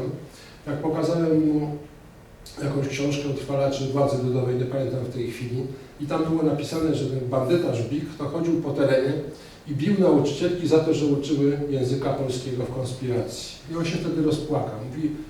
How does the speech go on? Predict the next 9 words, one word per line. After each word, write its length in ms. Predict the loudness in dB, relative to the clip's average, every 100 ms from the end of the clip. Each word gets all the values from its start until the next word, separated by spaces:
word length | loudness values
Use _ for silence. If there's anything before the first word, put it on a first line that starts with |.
| -12
„Zdrajcą 520 | -4 2 2 4 2
mogę 200 | 4 4
być, 340 | 4 2 0 -2
bandytą, 600 | -2 -2 0 0 0 0
faszystą 680 | -2 -2 -4 -2 -2 -2 -4 -4
mogę 240 | 0 0
być, 360 | 0 0 -2 -8 -16 -20 -20 -8
ale 240 | -2 2
ja 200 | 4 4